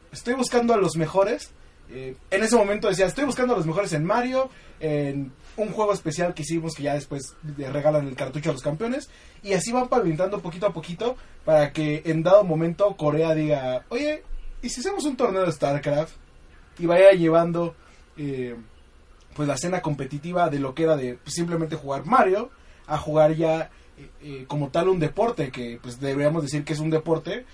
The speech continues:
eh, competitivo, es que sea un jugador por lo menos contra otro jugador, en el cual ambos tengan una meta y quieran... Eh, pues, salir victoriosos, ¿no? Esto es todo lo que queremos en los deportes y más en la escena competitiva.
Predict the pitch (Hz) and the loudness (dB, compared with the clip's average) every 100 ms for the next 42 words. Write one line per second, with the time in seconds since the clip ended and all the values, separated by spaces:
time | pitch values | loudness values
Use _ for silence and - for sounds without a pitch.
0 | - - 120 123 143 139 151 151 180 180 | -20 -16 -14 -8 -6 -4 -6 -6 -6 -6
1 | 180 165 156 - 160 165 156 147 - 180 | -4 -4 -4 -4 -6 0 0 0 -4 -8
2 | 151 156 143 160 - 156 139 151 151 135 | -2 0 2 0 -2 -6 -4 -6 -6 -10
3 | 131 151 160 170 143 131 190 - - - | 2 2 2 -4 -4 -2 -2 -4 -14 -20
4 | - - 147 143 131 170 165 151 - 160 | -20 -8 -4 -4 0 2 2 -2 -2 0
5 | 175 180 - 180 175 165 170 190 226 233 | 2 -2 -6 -6 -4 -2 -4 -4 -2 -2
6 | 165 143 - 160 156 160 151 - - 139 | -2 -8 -2 2 2 0 -8 -20 -20 -14
7 | 131 123 120 120 120 117 - - - 139 | -10 -10 -10 -12 -14 -18 -18 -14 -6 -2
8 | 156 160 156 135 131 127 120 113 156 156 | 0 0 -4 -6 -6 -6 -10 -10 -8 -6
9 | 170 156 185 156 139 151 160 151 135 131 | -6 2 4 4 -2 -2 0 -2 -6 -8
10 | 131 196 202 233 - - - 160 156 160 | 0 0 0 -4 -6 -20 -14 -2 2 2
11 | 156 139 147 143 135 123 123 123 127 104 | 0 -2 -2 -4 -6 -10 -12 -8 -8 -8